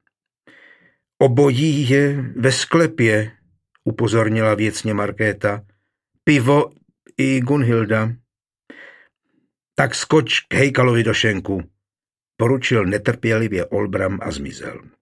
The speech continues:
Markéta zkusila zabušit na nízká dvířka do sklepa, ale nikdo se neozval,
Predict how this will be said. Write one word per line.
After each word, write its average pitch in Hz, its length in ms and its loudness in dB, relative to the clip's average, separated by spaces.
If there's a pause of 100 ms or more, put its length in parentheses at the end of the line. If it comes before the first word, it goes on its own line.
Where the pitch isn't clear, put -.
(1700)
Markéta 123 960 2
zkusila 123 580 0
zabušit 98 580 -2
na 98 140 0
nízká 98 540 -2
dvířka 90 440 -4
do 92 100 -2
sklepa, 107 580 -2 (440)
ale 98 260 -4
nikdo 98 300 -6
se 90 160 -8
neozval, 82 680 -4